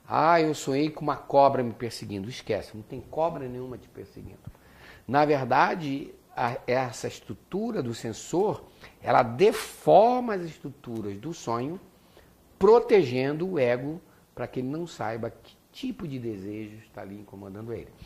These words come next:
Depois, em outros capítulos, nós vamos entender. Por exemplo,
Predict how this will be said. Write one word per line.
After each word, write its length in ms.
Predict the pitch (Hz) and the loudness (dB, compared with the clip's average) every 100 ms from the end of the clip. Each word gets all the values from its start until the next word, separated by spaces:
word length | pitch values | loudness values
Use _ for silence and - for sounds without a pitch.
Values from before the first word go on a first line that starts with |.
| - - - | -20 -20 -10
Depois, 400 | 170 180 226 226 | -6 -4 -2 0
em 40 | 190 | 0
outros 220 | 180 - | -2 0
capítulos, 500 | 123 - 151 151 165 | -2 0 -6 -6 -6
nós 160 | 156 131 | -4 -2
vamos 420 | 120 127 147 - - - - - | -2 -2 -6 -12 -20 -20 -20 -8
entender. 640 | 127 131 139 104 107 - - - - | -8 0 0 2 -2 -4 -14 -20 -2
Por 80 | 131 | 0
exemplo, 460 | 127 113 95 90 | 2 0 -4 -10